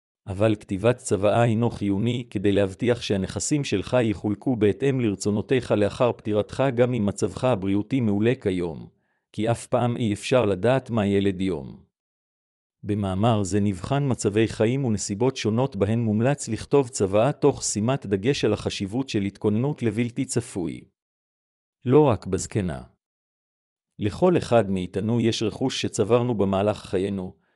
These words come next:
זה יכול להיות נכנים דלה ניידים כגון בית או חנות, וזה יכול להיות חפצי אומנות, רהיטים, כספים בחשבונות בנק וכל מה שאספנו ואגרנו במשך השנים. לאחר לכתנו,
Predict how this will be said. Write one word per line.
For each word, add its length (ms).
זה 160
יכול 280
להיות 280
נכנים 460
דלה 260
ניידים 480
כגון 420
בית 360
או 80
חנות, 560
וזה 240
יכול 280
להיות 280
חפצי 380
אומנות, 600
רהיטים, 580
כספים 440
בחשבונות 680
בנק 400
וכל 280
מה 160
שאספנו 680
ואגרנו 500
במשך 460
השנים. 520
לאחר 360
לכתנו, 640